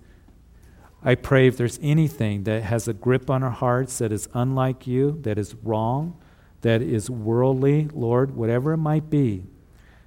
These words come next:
that, Father, that we would be ones that tonight just throwing ourselves on your mercy and grace,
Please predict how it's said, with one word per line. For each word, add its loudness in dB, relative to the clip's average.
that, -4
Father, 4
that 0
we 0
would 2
be 0
ones -2
that -6
tonight -2
just -2
throwing 0
ourselves 0
on -4
your -4
mercy -2
and 0
grace, -2